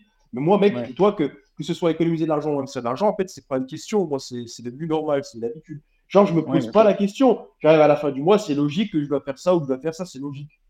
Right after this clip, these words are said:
Speaker 1: C'est, c'est même
Speaker 2: Ouais.
Speaker 1: pas un effort, tu vois. Parce que les gens, ce qu'il faut comprendre, et ça, c'est dur à comprendre des fois, mais il faut l'expérimenter pour comprendre, c'est que tes habitudes que t'as dans la vie, tu peux les, en avoir des bonnes, tu peux en avoir des mauvaises. Mais ce que je veux dire, c'est que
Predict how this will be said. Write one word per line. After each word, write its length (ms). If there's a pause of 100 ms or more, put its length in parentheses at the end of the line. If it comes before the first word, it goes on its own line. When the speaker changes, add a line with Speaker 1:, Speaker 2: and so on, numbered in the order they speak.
(260)
Speaker 1:
C'est, 120
c'est 120
même 140
Speaker 2:
Ouais. 60
Speaker 1:
pas 200
un 80
effort, 360
tu 100
vois. 280 (220)
Parce 160
que 60 (240)
les 100
gens, 160
ce 60
qu'il 100
faut 80
comprendre, 380
et 40
ça, 140
c'est 180
dur 280
à 80
comprendre 360
des 100
fois, 360 (280)
mais 80
il 60
faut 100
l'expérimenter 600
pour 160
comprendre, 340
c'est 120
que 80 (560)
tes 160
habitudes 480
que 80
t'as 160
dans 120
la 120
vie, 320 (580)
tu 60
peux 80
les, 180
en 160
avoir 240
des 80
bonnes, 140
tu 100
peux 80
en 80
avoir 180
des 80
mauvaises. 400
Mais 80
ce 100
que 100
je 80
veux 80
dire, 160
c'est 160
que 80